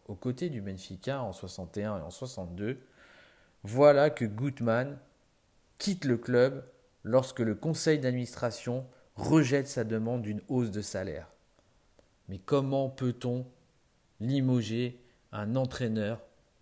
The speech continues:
bichampion européen et qui te donnait toutes les garanties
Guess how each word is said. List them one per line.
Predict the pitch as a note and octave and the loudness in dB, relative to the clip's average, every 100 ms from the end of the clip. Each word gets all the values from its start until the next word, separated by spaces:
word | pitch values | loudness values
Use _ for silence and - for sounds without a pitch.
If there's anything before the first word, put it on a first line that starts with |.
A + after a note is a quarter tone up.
| _ | _
bichampion | G#2 A2+ D#3+ D3+ C3 B2 C3+ B2 | -8 -2 0 0 -2 -4 -2 2
européen | A2+ A2 A2+ G#2 G#2+ B2+ _ _ _ _ _ _ _ _ _ _ _ _ _ | 2 0 0 0 -2 -6 _ _ _ _ _ _ _ _ _ _ _ _ _
et | B2 | -4
qui | - A#2 | -4 -2
te | B2 | 0
donnait | A2 A2 A2+ | 2 0 0
toutes | - C3+ B2+ | -4 -6 -4
les | G#2+ | -2
garanties | A2 G2+ G#2 - G#2 G#2+ | -2 -2 -6 -8 -10 -10